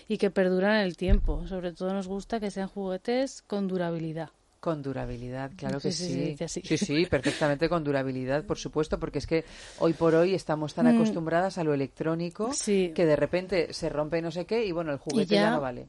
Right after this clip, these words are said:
Speaker 1: exacto.
Speaker 2: Y al
Speaker 1: Ya.
Speaker 2: final estos juguetes son los que acaban heredando
Speaker 1: Sí,
Speaker 2: los
Speaker 1: esto,
Speaker 2: hermanos, las hermanas, los
Speaker 1: como
Speaker 2: sobrinos,
Speaker 1: decimos,
Speaker 2: los
Speaker 1: se,
Speaker 2: primos.
Speaker 1: se guarda hasta la edad adulta y porque te obligan a esconderlo, pero si no lo tendrías contigo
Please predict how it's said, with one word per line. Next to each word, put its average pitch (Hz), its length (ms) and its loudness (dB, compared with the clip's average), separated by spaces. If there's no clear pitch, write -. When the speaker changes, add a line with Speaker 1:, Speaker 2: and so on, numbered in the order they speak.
Speaker 1:
exacto. 185 560 -6
Speaker 2:
Y 170 100 -2
al 160 80 4
Speaker 1:
Ya. 208 100 4
Speaker 2:
final 233 420 0
estos 196 260 -6
juguetes 175 380 -4
son 185 140 -4
los 196 160 -6
que 185 80 -6
acaban 165 380 -4
heredando 165 800 -2
Speaker 1:
Sí, 196 400 -2
Speaker 2:
los 160 200 4
Speaker 1:
esto, 180 100 6
Speaker 2:
hermanos, 175 520 6
las 175 160 0
hermanas, 180 600 2
los 180 180 2
Speaker 1:
como 202 140 6
Speaker 2:
sobrinos, 190 160 8
Speaker 1:
decimos, 233 400 6
Speaker 2:
los 196 100 0
Speaker 1:
se, 202 60 -2
Speaker 2:
primos. 190 300 2
Speaker 1:
se 190 100 2
guarda 190 460 4
hasta 214 340 2
la 190 100 2
edad 185 240 4
adulta 226 560 4
y 247 80 4
porque 196 240 -2
te 185 140 0
obligan 208 500 2
a 196 180 2
esconderlo, 190 560 2
pero 180 200 0
si 185 100 -6
no 190 220 4
lo 214 100 2
tendrías 208 380 -2
contigo 175 840 -4